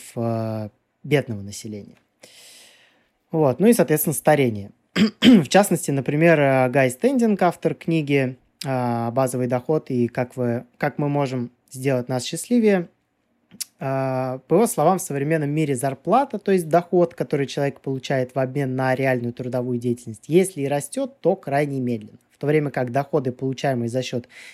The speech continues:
нетрудовой деятельности, то есть, например, ренту, интеллектуальную собственность, финансовые активы,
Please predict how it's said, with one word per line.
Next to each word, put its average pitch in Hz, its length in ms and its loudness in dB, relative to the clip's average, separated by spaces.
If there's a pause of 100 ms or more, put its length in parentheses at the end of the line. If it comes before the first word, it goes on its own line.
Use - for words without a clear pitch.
(120)
нетрудовой 220 680 2
деятельности, 185 640 -2
то 131 100 -8
есть, 120 180 -4
например, 117 540 -10 (220)
ренту, 214 520 2
интеллектуальную 185 800 0
собственность, 147 600 -4
финансовые 127 520 -6
активы, 202 600 0